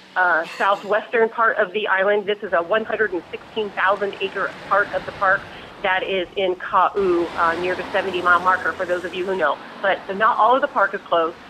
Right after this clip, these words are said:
but the main part of the park near Kilauea, all of that will be closed, including Volcano House and Kilauea Military Camp, the post office, et cetera. It is complete closure up here in the summit area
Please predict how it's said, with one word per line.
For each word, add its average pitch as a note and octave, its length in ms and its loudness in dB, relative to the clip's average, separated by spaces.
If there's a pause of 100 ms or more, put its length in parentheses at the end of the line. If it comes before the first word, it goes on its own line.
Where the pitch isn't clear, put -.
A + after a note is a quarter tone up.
(140)
but G#3+ 120 -2
the G#3 80 -2
main G#3 520 4
part G3+ 240 2
of G3 60 0
the G#3 60 0
park E3 340 0
near G3 280 0
Kilauea, F#3 680 0 (140)
all A3+ 220 6
of A3 100 -2
that E3+ 160 -4
will E3 100 -4
be E3+ 120 -8
closed, E3+ 400 -2 (420)
including B3 800 2 (360)
Volcano G#3+ 460 2
House G#3+ 340 2 (320)
and G3 280 2
Kilauea F#3+ 600 0
Military G3+ 460 -2
Camp, F#3+ 380 -2
the F#3+ 80 -4
post - 280 0
office, F3+ 320 0
et - 160 -12
cetera. F3+ 300 2
It F3 140 -6
is E3 160 -8
complete A3+ 460 -6
closure G3 520 0
up G#3 180 0
here F3+ 320 0 (220)
in G#3 140 -2
the A3+ 180 -2
summit G3 320 0
area E3 480 -2